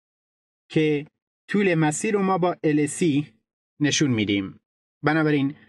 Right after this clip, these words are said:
این رابطهٔ سمت چپ معادل هست با اندازهٔ شدت میدان مغناطیسی ضرب در طول مسیر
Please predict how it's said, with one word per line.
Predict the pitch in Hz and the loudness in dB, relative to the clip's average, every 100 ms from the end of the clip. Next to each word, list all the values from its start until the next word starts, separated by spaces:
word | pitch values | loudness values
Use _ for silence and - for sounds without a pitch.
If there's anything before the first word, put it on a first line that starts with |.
| _ - | _ -6
این | 196 | -2
رابطهٔ | 180 156 151 147 139 | 0 0 0 0 0
سمت | 147 143 147 | -2 -2 -2
چپ | 143 208 196 | -2 -2 -2
معادل | 175 160 156 190 | 0 0 0 -2
هست | 160 151 - | -2 -2 -2
با | 131 123 | -2 -2
اندازهٔ | - 147 143 139 135 180 143 | 0 0 2 0 0 0 0
شدت | - 135 127 156 156 | 0 -2 0 0 0
میدان | 127 127 127 143 131 | 2 2 2 2 0
مغناطیسی | 123 127 127 135 - 202 196 - _ _ 127 | 0 0 -2 -4 -2 -2 -2 -8 _ _ -4
ضرب | 156 185 | -2 0
در | 170 127 | 0 0
طول | - 180 170 156 160 - _ _ | 0 0 2 0 -2 -10 _ _
مسیر | 139 139 127 127 104 92 | -2 0 0 -2 -2 -4